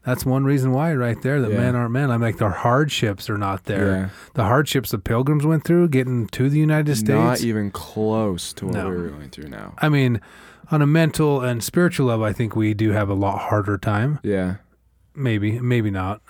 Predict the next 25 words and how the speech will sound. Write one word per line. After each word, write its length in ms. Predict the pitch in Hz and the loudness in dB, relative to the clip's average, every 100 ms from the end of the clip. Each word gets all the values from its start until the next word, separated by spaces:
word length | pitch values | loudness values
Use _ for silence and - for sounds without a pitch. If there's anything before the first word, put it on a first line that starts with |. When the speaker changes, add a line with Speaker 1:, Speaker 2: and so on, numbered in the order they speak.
| - | -2
Speaker 1:
Um, 340 | 110 104 101 | 0 0 -2
but 200 | 101 117 | -2 0
then 120 | 117 113 | 0 -2
on 140 | 101 | -2
a 40 | |
physical 580 | 95 - 143 117 - 104 | -6 0 0 0 -2 -4
level, 400 | 101 98 98 101 - | -2 -4 -6 -8 -10
they 360 | 113 113 107 98 - - _ | -4 -2 -2 -4 -8 -20 _
Speaker 2:
Straight 440 | - - - 113 110 | -16 -14 -2 2 2
Speaker 1:
kick 60 | 104 | 2
our 100 | 98 | -2
trash. 300 | - 98 110 | -2 0 0
Speaker 2:
physical 560 | 107 104 110 104 101 92 | -2 -4 -2 0 0 -2
and 160 | 87 | -4
strain 580 | - - 104 95 95 92 | -6 -6 -4 -4 -4 -4
that 140 | 87 | -4
they 140 | 85 87 | -6 -6
get 260 | 92 87 - | -4 -6 -8
on 180 | 69 | -12
that 280 | 73 - 71 | -12 -12 -14
the 80 | - | -16
whole 160 | - 71 | -14 -14
time. 440 | - 113 69 110 - | -14 -14 -14 -12 -8
Speaker 1:
Yeah. 280 | 104 101 - - | -8 -8 -16 -20
Speaker 2:
Yeah. 160 | - | -18